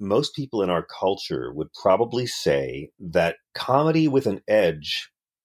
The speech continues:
and kindness can't really go together unless it's sarcastic somehow. And what I like the most about, about the work, I like a lot of things about the work. I like the wordplay. I like how clever and funny and lovely you are. But I do like that you do deep dives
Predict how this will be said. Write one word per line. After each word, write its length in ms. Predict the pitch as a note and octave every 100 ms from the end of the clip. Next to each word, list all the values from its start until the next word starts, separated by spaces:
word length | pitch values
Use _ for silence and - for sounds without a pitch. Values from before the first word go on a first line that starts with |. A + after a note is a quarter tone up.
| _ - -
and 220 | F2+ -
kindness 800 | - D3+ F3 G#2+ B1+ - - - - _ _ _ _ _ _ _ _ -
can't 260 | E3+ G3
really 200 | E3 E3
go 180 | D3 D3+
together 380 | C#3 C#2 - - _ _ _ _ _
unless 240 | A#2+ C3+
it's 120 | C3 -
sarcastic 540 | C3+ C#3+ C#3+ - -
somehow. 460 | - D#2+ D#2 - - - - - - -
And 280 | G#2 G2+ - _ _
what 280 | A2+ G#2+ A#2+
I 80 | A2+
like 260 | B2+ D3
the 80 | A#2+
most 260 | A2+ A#2+ A2
about, 300 | F#2 F2 - _ _ _
about 300 | G2 G2+ F2+
the 80 | F#2
work, 280 | F2 B2 -
I 100 | G#2
like 180 | B2+ -
a 20 |
lot 180 | A2+ A2+
of 60 |
things 180 | E2+ D#2
about 200 | D#2+ C#2+
the 60 | D#2
work. 200 | C#2+ D2
I 60 |
like 180 | E2 D#2+
the 100 | E2
wordplay. 440 | D#2+ B2 - F2+ D#2
I 20 |
like 200 | D2+ D2+
how 100 | D#2
clever 400 | - A#2 F#2 D#2+
and 120 | D#2+
funny 300 | - A2+ F2
and 100 | D#2+
lovely 280 | A2 C3+ F#2+
you 160 | E2
are. 160 | D2+ D2 - - - -
But 140 | G#2
I 140 | F#2+
do 340 | F2 D#2+ A2+ D3
like 360 | G#2+ C#2 C#2 -
that 140 | E2+
you 180 | F2 G2+
do 200 | F2+ F2+
deep 420 | D#2 - C#3+ -
dives 720 | G2 G2+ F2 C2 - - -